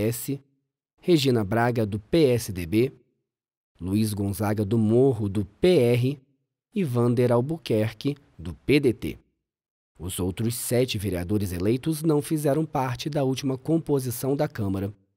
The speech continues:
Na lista estão Marquinho, do Esporte, e Vantuir, do S D,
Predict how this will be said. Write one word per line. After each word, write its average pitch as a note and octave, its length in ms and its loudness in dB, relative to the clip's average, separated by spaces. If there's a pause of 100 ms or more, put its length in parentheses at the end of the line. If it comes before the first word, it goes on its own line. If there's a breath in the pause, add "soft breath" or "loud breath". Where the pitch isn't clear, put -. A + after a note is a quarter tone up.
(140)
Na F2 160 -6
lista G#2+ 360 -2
estão A2+ 280 -4
Marquinho, A2+ 600 0
do G2+ 100 -2
Esporte, B2 720 -2
e G#2+ 140 -4
Vantuir, C#3 680 0 (200 soft breath)
do F2+ 200 -6
S G2 280 -2
D, B2 260 2